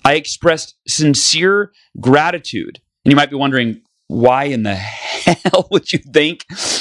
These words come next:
be grateful for your cancer, be grateful for being told you have a thirty percent chance of living? Well, first of all, well, that's a whole nother topic, but the idea that all emotional pain is caused by our resistance, I've talked about that on past episodes.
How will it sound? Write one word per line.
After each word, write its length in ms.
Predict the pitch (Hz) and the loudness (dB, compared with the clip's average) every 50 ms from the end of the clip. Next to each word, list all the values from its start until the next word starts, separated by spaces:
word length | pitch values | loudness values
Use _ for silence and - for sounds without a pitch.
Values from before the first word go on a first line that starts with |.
| - - | -4 -2
be 140 | - 175 156 | -2 -2 0
grateful 580 | 135 120 143 147 156 175 - - - 185 180 | 0 0 2 2 2 2 -2 -4 -2 -2 -2
for 400 | - - 156 160 156 151 147 143 - _ - - - _ | -2 0 2 2 2 2 2 0 -4 _ -20 -20 -10 _
your 200 | - 156 151 147 | 2 2 4 2
cancer, 520 | 139 - - - 151 160 175 165 - - 110 | 2 0 -2 0 0 0 0 -2 -2 -2 0
be 140 | 104 120 120 | 0 0 2
grateful 400 | 113 135 143 147 143 165 156 139 | 2 2 2 2 0 -4 -8 -2
for 200 | - 156 135 127 | 0 0 0 2
being 260 | 110 135 139 139 131 | 2 0 0 0 0
told 220 | - 160 160 151 | 2 2 2 2
you 60 | 156 | 2
have 100 | 139 160 - | 0 -2 0
a 40 | - | 2
thirty 240 | - 143 143 156 | 2 2 2 0
percent 260 | 147 160 143 160 151 143 | -4 -6 -4 -2 0 2
chance 220 | 156 139 127 - | 2 0 0 -2
of 140 | 120 104 123 | -4 0 2
living? 320 | 147 143 113 98 92 - _ _ _ - - - - - - - - - _ - | 2 0 0 -4 -12 -16 _ _ _ -20 -20 -18 -16 -14 -14 -14 -16 -14 _ 2
Well, 140 | 139 139 135 | 2 2 2
first 240 | - 190 190 - | 0 -2 -4 -2
of 80 | - 135 | 0 2
all, 320 | 123 120 127 143 - _ _ _ _ _ _ _ _ _ _ _ | 2 2 2 0 -4 _ _ _ _ _ _ _ _ _ _ _
well, 180 | 123 120 110 101 | 2 2 2 0
that's 380 | 80 104 110 113 110 104 - | -2 -2 0 0 0 0 -2
a 60 | 117 | -2
whole 100 | 101 113 | -2 0
nother 160 | 104 95 95 90 | 0 0 0 0
topic, 320 | - 95 - - 82 85 | 0 0 -2 -2 -2 0
but 160 | 101 98 95 | 0 2 4
the 100 | 123 120 | 4 2
idea 240 | 117 117 117 120 117 | 2 0 0 -2 -2
that 140 | 117 110 - - | -2 -2 0 2
all 240 | 123 127 127 127 | 2 2 4 2
emotional 440 | 120 120 120 120 120 - - 117 104 | 0 -2 -2 -2 -2 -2 -2 -2 0
pain 240 | - 135 123 120 120 | 0 0 0 0 -2
is 100 | 110 - | -6 -6
caused 340 | - - 117 117 117 110 113 | -2 0 2 2 0 0 0
by 160 | 117 110 110 | 0 2 2
our 140 | 107 104 101 | 0 -2 -2
resistance, 560 | 98 101 101 131 170 165 - - 151 143 - | -4 -4 -2 0 0 0 0 0 0 2 2
I've 100 | 117 - | 0 0
talked 220 | - 135 131 120 | 2 0 0 0
about 60 | 131 120 | 0 -2
that 100 | 123 117 | -2 -2
on 80 | 110 | 0
past 260 | - 120 107 110 - | 0 -2 -2 0 0
episodes. 520 | 151 143 - 160 - 160 147 151 151 143 | -2 -2 -2 -2 0 2 2 2 0 -4